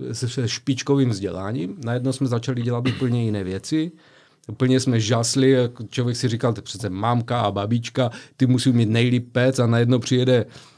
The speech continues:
dcera, která ma-, a-, ani neměla dvacet roků, padesát kilo z posteli, jak říkal můj taťka vždycky, jo, metr padesát výšky a začala všem vysvětlovat, jak se to má dělat, jo.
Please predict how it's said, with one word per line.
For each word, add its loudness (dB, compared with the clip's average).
dcera, 4
která 0
ma-, -2
a-, -6
ani 6
neměla 6
dvacet 2
roků, 2
padesát 0
kilo 2
z -2
posteli, 0
jak 2
říkal 2
můj 4
taťka 0
vždycky, 2
jo, 2
metr 2
padesát 2
výšky -2
a 4
začala 0
všem 0
vysvětlovat, -2
jak -4
se -2
to -8
má 0
dělat, -6
jo. -8